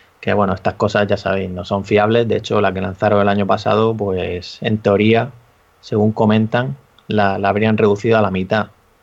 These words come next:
¿vale? O sea, el año pasado, imaginaros que dijeron, bueno, sí, dijeron exactamente veinte mil cuatrocientos millones de, de dólares de gasto que iba a generar la in-, la industria de la realidad virtual aumentada, y ahora estiman que,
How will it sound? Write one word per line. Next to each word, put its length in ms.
¿vale? 220
O 80
sea, 140
el 60
año 140
pasado, 220
imaginaros 460
que 100
dijeron, 500
bueno, 220
sí, 120
dijeron 320
exactamente 440
veinte 260
mil 160
cuatrocientos 600
millones 460
de, 580
de 160
dólares 520
de 120
gasto 320
que 80
iba 120
a 20
generar 640
la 160
in-, 240
la 100
industria 360
de 60
la 60
realidad 240
virtual 340
aumentada, 520
y 100
ahora 160
estiman 600
que, 540